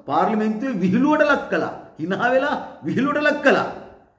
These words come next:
මැතිවරණයක් තියන සල්ලි නෑ කිව්වා. සල්ලි තිබුණත් ඡන්දයක් කොයිද කියලා ඇහුවා තියෙන්නේ. අන්න ඒ වගේ උද්දච්ච කතා කිව්වා රනිල්.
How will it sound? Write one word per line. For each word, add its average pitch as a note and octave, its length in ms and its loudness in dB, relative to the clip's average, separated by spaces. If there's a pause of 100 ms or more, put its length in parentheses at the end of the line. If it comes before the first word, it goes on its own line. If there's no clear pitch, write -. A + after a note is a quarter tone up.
(160)
මැතිවරණයක් G#3+ 480 0
තියන B3+ 180 0
සල්ලි F#3 300 0
නෑ A#3 160 2
කිව්වා. C4+ 220 0
සල්ලි A3+ 200 2
තිබුණත් C4+ 400 0
ඡන්දයක් D4 400 2
කොයිද D4+ 220 2
කියලා E3 200 2
ඇහුවා C3 180 0
තියෙන්නේ. G#2+ 280 -12 (280)
අන්න F3+ 200 -8
ඒ G3 160 2
වගේ A#3+ 260 4
උද්දච්ච A#3+ 380 2
කතා A3+ 320 2
කිව්වා G#3+ 320 0 (280)
රනිල්. A3+ 340 2